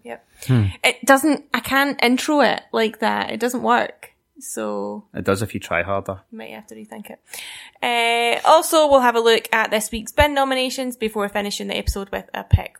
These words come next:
Speaker 1: of the week. And yeah, if you don't know already, if this is your first time listening, we are the Pure Dead Gaming team. You can find everything else over at pure dead gaming dot com.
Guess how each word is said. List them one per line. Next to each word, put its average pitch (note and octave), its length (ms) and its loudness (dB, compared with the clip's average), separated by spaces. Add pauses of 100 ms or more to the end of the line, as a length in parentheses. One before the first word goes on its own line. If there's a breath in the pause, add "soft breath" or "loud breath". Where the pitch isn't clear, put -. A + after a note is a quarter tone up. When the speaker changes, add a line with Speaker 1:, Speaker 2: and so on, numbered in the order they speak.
Speaker 1:
of F#3+ 320 -8
the F#3+ 140 -16 (100)
week. - 460 -12 (520 loud breath)
And A#3 280 2
yeah, F#3+ 260 0
if G3 160 -4
you G#3 100 -4
don't G3+ 200 -6
know G3 160 -6
already, G3+ 520 -2
if - 200 -14
this G3 180 -12
is F#3+ 100 -12
your G3 120 -12
first - 300 -10
time G#3 200 -8
listening, A3 580 -2 (260 loud breath)
we C4+ 100 -4
are G#3+ 120 2
the F#3 60 -8
Pure F#3+ 160 -8
Dead F3+ 200 -8
Gaming F#3 260 -8
team. F#3+ 420 -8
You A#3 220 -6
can G#3+ 160 -6
find G3 240 -6
everything F#3+ 360 -6
else F#3 240 -6
over F#3+ 160 -12
at F#3+ 100 -12
pure F#3 160 -10
dead F#3 180 -10
gaming F#3 240 -10
dot F#3+ 220 -6
com. D4 440 0